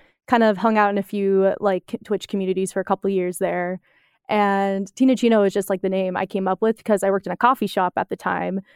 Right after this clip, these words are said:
And I, so I did Tina, Tina's my name. And the Chino, it was based off of, like, cappuccino, but, like, um,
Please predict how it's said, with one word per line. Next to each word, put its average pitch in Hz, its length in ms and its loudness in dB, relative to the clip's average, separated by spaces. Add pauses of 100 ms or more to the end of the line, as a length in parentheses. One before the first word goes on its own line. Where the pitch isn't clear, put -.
(260)
And 214 540 4 (500)
I, 196 380 4
so 214 140 2
I 202 100 4
did 196 220 2
Tina, 220 420 2
Tina's 208 300 0
my 190 100 0
name. 202 380 0 (340)
And 214 240 0
the 196 60 -2
Chino, 285 420 4
it 262 100 2
was 208 140 0
based 208 220 4
off 208 120 2
of, 196 120 2
like, 190 160 -2
cappuccino, 262 880 2
but, 208 340 2
like, 190 400 -2 (460)
um, 202 600 0